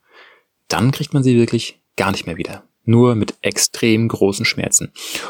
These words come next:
Und auch dann, wenn man einen neuen Experten einstellen muss, weil der alte gegangen ist, kostet das auch wiederum extrem viel Geld, weil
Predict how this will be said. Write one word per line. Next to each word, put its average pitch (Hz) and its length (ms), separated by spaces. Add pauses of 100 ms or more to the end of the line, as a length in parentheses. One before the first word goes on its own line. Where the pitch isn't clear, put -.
Und 127 100
auch 107 100
dann, 123 200
wenn 110 100
man 101 120
einen 95 200
neuen 139 180
Experten 101 760
einstellen 107 400
muss, 135 220
weil 90 100
der 90 80
alte 92 160
gegangen 110 280
ist, - 280 (680)
kostet - 280
das 101 100
auch 113 140
wiederum 101 180
extrem - 360
viel 95 140
Geld, 95 380
weil 92 320